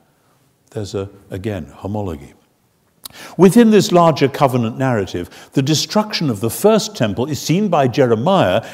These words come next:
as creation reverting to chaos. If Solomon's temple had been a forward-looking new creation promise, here's a, a microscopic version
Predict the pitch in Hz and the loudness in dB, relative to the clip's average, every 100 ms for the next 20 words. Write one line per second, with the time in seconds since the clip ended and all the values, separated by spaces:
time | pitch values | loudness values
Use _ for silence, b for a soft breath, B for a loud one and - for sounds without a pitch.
0 | B 180 170 92 113 - B - - 180 | B 0 2 2 0 -2 B -8 0 4
1 | 131 131 - 151 139 123 127 139 131 139 | 4 2 -4 -2 0 2 0 -2 -6 -6
2 | 165 175 92 80 - B B B 190 190 | 0 2 2 -4 -12 B B B 6 6
3 | - - - - 185 151 117 110 - 202 | 4 -12 -2 2 4 4 2 -2 0 0
4 | 160 123 107 180 156 113 175 120 104 - | 2 0 2 0 0 2 2 2 -2 2
5 | 190 202 135 117 135 175 143 120 139 170 | 6 6 6 2 2 -2 0 -2 -2 -4
6 | - 143 147 127 98 - 175 104 - B | -4 -4 -4 -4 -6 -4 -4 -6 -10 B
7 | - 175 135 B B 135 117 147 175 - | 0 2 0 B B -4 -2 -2 -4 -4
8 | 147 - 185 143 113 110 170 - - | -6 0 0 0 -4 0 0 -2 -10